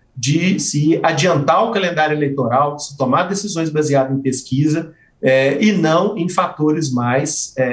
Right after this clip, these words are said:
é, concretos que a gente pode ter mais segurança. Então, nós vamos ter, sim, um questionamento que eu acho muito válido,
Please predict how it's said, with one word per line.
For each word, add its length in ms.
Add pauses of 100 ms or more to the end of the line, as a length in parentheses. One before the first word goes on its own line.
(360)
é, 60 (240)
concretos 760
que 80
a 20
gente 220
pode 320
ter 100
mais 300
segurança. 640 (340)
Então, 240
nós 220
vamos 260
ter, 200
sim, 180
um 100
questionamento 680
que 80
eu 100
acho 260
muito 260
válido, 720